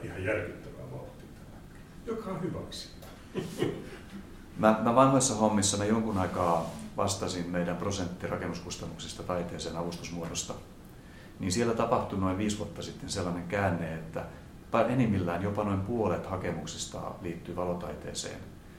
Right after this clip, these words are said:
Speaker 2: Ja siellä taas piti lähteä tekemään rajanvetoa siitä, että mikä on valotaidetta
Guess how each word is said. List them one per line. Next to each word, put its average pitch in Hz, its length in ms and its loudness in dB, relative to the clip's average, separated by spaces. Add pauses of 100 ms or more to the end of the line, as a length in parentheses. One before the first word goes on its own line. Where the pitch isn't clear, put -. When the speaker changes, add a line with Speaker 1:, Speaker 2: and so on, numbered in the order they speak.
(220)
Speaker 2:
Ja 107 80 0
siellä 135 240 6
taas 92 200 2
piti - 220 -4
lähteä - 240 -4
tekemään 87 360 -4
rajanvetoa 82 480 0
siitä, 92 320 -2
että 80 200 -6
mikä 95 240 -2
on 85 180 0
valotaidetta 90 840 0